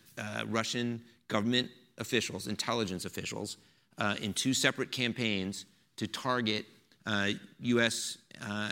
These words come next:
and global infrastructure, uh, particularly in the energy sector, with cyber attacks. Um, and we,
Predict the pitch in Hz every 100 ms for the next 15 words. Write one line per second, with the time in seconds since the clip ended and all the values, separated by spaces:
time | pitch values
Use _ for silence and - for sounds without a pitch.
0 | - 127 120 135 131 110 117 113 110 -
1 | 101 - - _ _ 113 - 131 120 110
2 | 104 - 101 92 85 - - - - -
3 | - 113 - 107 95 92 - - - -
4 | - - _ - _ - 107 110 107 104
5 | - _ _ - 127 139 135 131